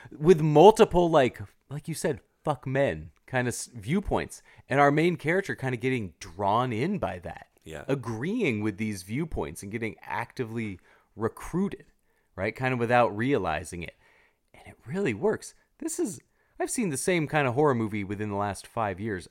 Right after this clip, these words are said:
Speaker 1: a few different times with this kind of plot.
Speaker 2: Mm.
Speaker 1: Rob Zombie made that kind of, you know, feminist witch kind of movie. These, this is a plot that's been happening twenty years later,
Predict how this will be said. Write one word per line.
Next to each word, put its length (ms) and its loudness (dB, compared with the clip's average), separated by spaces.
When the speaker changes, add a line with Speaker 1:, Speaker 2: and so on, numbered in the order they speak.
Speaker 1:
a 100 -2
few 460 -4
different 420 0
times 440 -6
with 200 -10
this 220 -6
kind 260 -8
of 80 -18
plot. 300 -12
Speaker 2:
Mm. 280 -12
Speaker 1:
Rob 180 -2
Zombie 400 0
made 220 -8
that 220 -8
kind 200 -8
of, 160 -16
you 60 -10
know, 260 -14
feminist 460 -10
witch 320 -10
kind 180 -6
of 60 -8
movie. 380 -14
These, 340 -10
this 140 -8
is 80 -6
a 80 0
plot 300 -2
that's 180 -8
been 200 -6
happening 420 -10
twenty 340 -8
years 340 -10
later, 400 -12